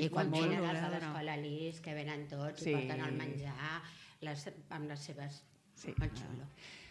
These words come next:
Speaker 3: També és cert que a vegades, eh, anys enrere havia vist, eh, que es compartien taula. Hi havia persones que estaven
Speaker 2: Sí.
Speaker 3: al matí,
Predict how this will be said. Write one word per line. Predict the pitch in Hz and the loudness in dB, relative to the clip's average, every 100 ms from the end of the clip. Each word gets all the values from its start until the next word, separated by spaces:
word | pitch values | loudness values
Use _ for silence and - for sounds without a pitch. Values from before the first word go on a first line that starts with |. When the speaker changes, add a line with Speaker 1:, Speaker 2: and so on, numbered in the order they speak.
| - | -4
Speaker 3:
També | 196 240 | 2 4
és | 294 | 4
cert | 277 | 2
que | 269 | 2
a | 220 | 4
vegades, | 180 185 226 233 | 6 6 4 4
eh, | 190 175 160 160 | 4 6 4 4
anys | 165 180 185 180 | 2 2 2 4
enrere | 165 160 175 | 4 4 2
havia | 214 185 160 | 2 2 0
vist, | 185 202 - | 0 -4 -6
eh, | - 160 151 151 | -2 2 2 2
que | 165 | 0
es | |
compartien | - 165 160 175 175 | 2 2 2 2 2
taula. | 175 185 139 131 - - - | 4 4 4 0 -8 -12 0
Hi | |
havia | 151 160 165 156 151 | 2 4 4 4 2
persones | 160 165 160 | 2 2 0
que | - | 0
estaven | 156 151 151 | 0 4 6
Speaker 2:
Sí. | |
Speaker 3:
al | 165 | 6
matí, | 175 220 277 | 4 2 -2